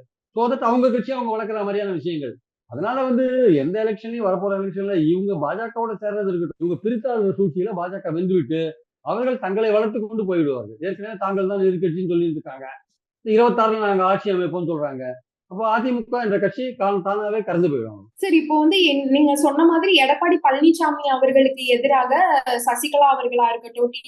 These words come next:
Speaker 2: டி வி தினகரன் அ-, அவர்களா இருக்கட்டும், ஓ பி எஸ் அவர்களா இருக்கட்டும், அவங்க மூணு பேரும் இணைவாங்க அப்படின்னு எதிர்பார்த்துக்கிட்டு இருந்த சமயத்துல வந்து ஓ பி எஸ் அவர்களோட தரப்பு வந்து நீதிமன்றத்துல வந்து அவர் சசிகலா அவர்களின் நீக்கம் செல்லும் அப்படின்னு வாதாடப்பட்டிருக்கு. இதை வந்து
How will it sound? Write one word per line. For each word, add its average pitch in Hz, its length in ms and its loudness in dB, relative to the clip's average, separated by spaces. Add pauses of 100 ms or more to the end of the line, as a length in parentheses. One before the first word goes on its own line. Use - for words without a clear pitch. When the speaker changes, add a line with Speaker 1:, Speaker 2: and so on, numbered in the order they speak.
Speaker 2:
டி 262 140 -4
வி 262 120 -2
தினகரன் 247 520 -4
அ-, 214 320 -2
அவர்களா 214 420 0
இருக்கட்டும், 208 320 0
ஓ 262 140 6
பி 262 100 0
எஸ் 262 160 2
அவர்களா 214 400 0
இருக்கட்டும், - 400 -10 (200)
அவங்க 330 280 8
மூணு 370 240 6
பேரும் 392 340 4
இணைவாங்க 320 460 6
அப்படின்னு 285 340 4 (100)
எதிர்பார்த்துக்கிட்டு 262 640 0
இருந்த 240 200 -2
சமயத்துல 240 560 -4
வந்து 220 240 -6 (280)
ஓ 294 200 4
பி 381 100 4
எஸ் 381 180 2
அவர்களோட 269 640 2
தரப்பு 247 360 -2
வந்து 247 280 -2
நீதிமன்றத்துல 262 760 0
வந்து 226 200 0
அவர் 254 260 2 (240)
சசிகலா 294 400 2
அவர்களின் 240 460 4
நீக்கம் 262 420 -2
செல்லும் 254 320 0
அப்படின்னு 233 420 -4
வாதாடப்பட்டிருக்கு. 214 840 0 (220)
இதை 370 220 8
வந்து 381 200 8